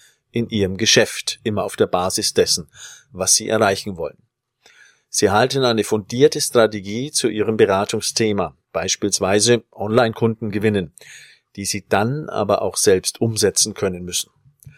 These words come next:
Sonst macht Unternehmensberatung absolut keinen Sinn. In puncto Klarheit sollte ein Berater,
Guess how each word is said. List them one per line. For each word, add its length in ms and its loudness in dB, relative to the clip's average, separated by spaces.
Sonst 600 0
macht 240 -4
Unternehmensberatung 1200 2
absolut 720 -4
keinen 320 0
Sinn. 320 2
In 140 -8
puncto 340 0
Klarheit 580 0
sollte 460 0
ein 140 -8
Berater, 600 -4